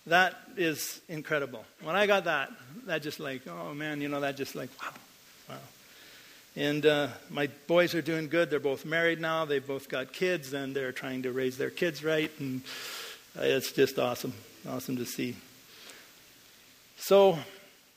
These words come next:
we need to recognize, I think, one thing that's, that's a big deal is that, uh,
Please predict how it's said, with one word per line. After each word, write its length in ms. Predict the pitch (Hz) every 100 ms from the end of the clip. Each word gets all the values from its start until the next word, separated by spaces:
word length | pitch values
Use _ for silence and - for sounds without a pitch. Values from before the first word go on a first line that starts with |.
| - -
we 120 | 156 214
need 180 | 233
to 80 | 202
recognize, 760 | 190 202 202 180 185 175 - -
I 120 | 180
think, 300 | 175 196 165
one 320 | - 170 175 160
thing 240 | 180 165
that's, 180 | 151 -
that's 260 | - -
a 40 | 151
big 260 | 175 156
deal 240 | 135 147 143
is 200 | 131 -
that, 280 | 139 - 147
uh, 280 | 127 123